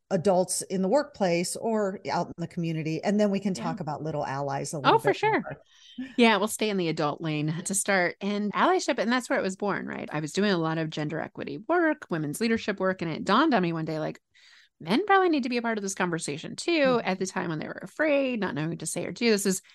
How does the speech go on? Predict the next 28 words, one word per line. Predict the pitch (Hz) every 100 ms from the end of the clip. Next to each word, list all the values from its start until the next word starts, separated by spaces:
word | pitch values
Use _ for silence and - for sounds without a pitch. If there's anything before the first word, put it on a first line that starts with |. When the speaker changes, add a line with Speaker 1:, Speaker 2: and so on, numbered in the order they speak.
| _ _ _ _
Speaker 2:
before | 226 226 262 247 240
the | 220
Me | 214 226
Too | - 214
movement. | 190 175 175 156 160 - _ _ _ -
I | 180
actually, | 185 190
coincidentally, | 180 - 185 175 185 170 165 160
one | 156
of |
the | 156
books | 165 -
I | 151
wrote | 156 147
was | 151 -
called | - 147
One, | 175 339 381 233
How | 214 185 - -
Male | 196 170 196
Allies | 226 190 175
Support | - 160
Women | 147 143
for | -
Gender | - 349 427
Equality. | 208 - 147 160 165 175 -
And | 175 175
that | 190 180
was | 185 175 175